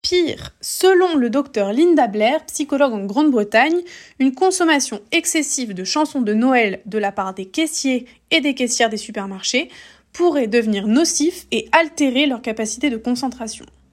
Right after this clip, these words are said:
Pour le grand public, elle rappellerait aussi le stress de fin d'année et la peur de ne pas pouvoir organiser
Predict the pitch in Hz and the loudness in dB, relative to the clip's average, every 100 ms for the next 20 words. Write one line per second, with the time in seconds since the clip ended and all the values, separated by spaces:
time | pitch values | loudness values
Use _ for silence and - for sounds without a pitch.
0 | _ _ _ _ _ _ _ - 370 339 | _ _ _ _ _ _ _ 4 4 4
1 | 262 254 214 208 277 - 254 226 247 254 | 2 -2 -4 -2 -4 -4 -4 0 0 2
2 | 240 226 220 302 294 277 226 208 - - | 0 -2 0 -2 0 -2 0 -2 -4 0
3 | 359 294 285 269 233 214 247 - 226 208 | 2 2 -2 -2 0 0 -4 -4 -4 -4
4 | 208 294 247 208 208 320 262 220 220 254 | 2 2 2 -2 2 2 2 -2 0 0
5 | 285 247 226 214 254 311 | 2 2 0 0 0 0